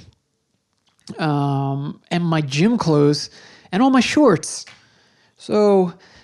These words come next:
I mean, maybe you needed that stuff more than me. I don't know why you took that stuff and not the Zoom, because the Zoom's the most expensive thing, but I'm glad you didn't. Uh, but I'm also glad that I worked out. Don't ask me why I, I still packed them, but I worked out in those clothes the night before,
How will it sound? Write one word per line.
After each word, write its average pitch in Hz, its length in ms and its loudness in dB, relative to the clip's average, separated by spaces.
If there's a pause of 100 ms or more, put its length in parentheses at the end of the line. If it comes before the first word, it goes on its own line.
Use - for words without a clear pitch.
(100)
I 196 60 -6
mean, 202 200 2
maybe 226 260 4
you 226 100 6
needed 214 300 4
that 180 140 0
stuff 175 300 -2
more 170 180 0
than 156 200 0
me. 131 400 -2 (420)
I 160 80 -6
don't 180 140 -2
know 202 80 0
why 190 140 2
you 175 100 2
took 175 220 0
that 160 260 -2
stuff 160 260 -4
and 156 80 -2
not 156 220 0
the 156 60 0
Zoom, 151 500 0 (100)
because 143 260 -2
the 143 60 0
Zoom's 147 300 -2
the 147 60 -2
most 143 220 -4
expensive 143 440 -8
thing, 147 260 -6
but 147 180 -2
I'm 160 120 -8
glad 165 280 -2
you 151 120 0
didn't. 151 360 -2 (760)
Uh, 147 380 0
but 175 560 0 (160)
I'm 180 80 2
also 214 180 2
glad 185 300 4
that 170 200 0
I 175 40 2
worked 202 360 2
out. 196 360 2
Don't 196 200 4
ask 220 200 2
me 233 80 6
why 196 300 2
I, 175 180 -4
I 175 80 -2
still 170 340 -6
packed 175 380 -4
them, 151 180 -6
but 151 160 -2
I 165 100 -2
worked 196 300 0
out 214 160 2
in 180 80 -6
those 170 160 -2
clothes 170 320 2
the 165 60 -4
night 170 180 -2
before, 175 500 -4